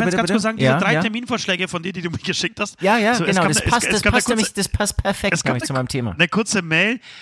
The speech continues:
Speaker 1: äh, sagt, „Ey, sorry, am Montag früh“, normalerweise nehmen wir immer am Montag früh auf, „Montag früh kann ich nicht. Können wir, ähm, entweder jetzt machen oder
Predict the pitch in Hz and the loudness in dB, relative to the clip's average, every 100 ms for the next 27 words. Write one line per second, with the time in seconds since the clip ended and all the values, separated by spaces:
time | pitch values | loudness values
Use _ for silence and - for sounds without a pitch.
0 | - - 143 170 - 170 190 196 156 175 | -14 -6 -2 -2 0 0 0 0 0 0
1 | 208 196 190 202 151 170 160 170 165 156 | -2 0 0 0 2 2 2 -2 -2 0
2 | 156 147 165 151 170 170 - - - 147 | 0 0 -2 0 0 -2 -4 -16 -4 0
3 | 185 185 196 180 180 147 135 - - - | 2 4 2 2 0 -2 -6 -6 -14 -2
4 | 196 226 190 202 202 - 156 156 - 180 | 0 0 0 0 0 2 0 -2 -2 -2
5 | 208 220 208 143 156 - - - 156 202 | 0 -2 -2 2 2 2 -2 0 0 0
6 | 339 - - - - 190 220 247 | -6 -14 -16 -16 0 2 2 0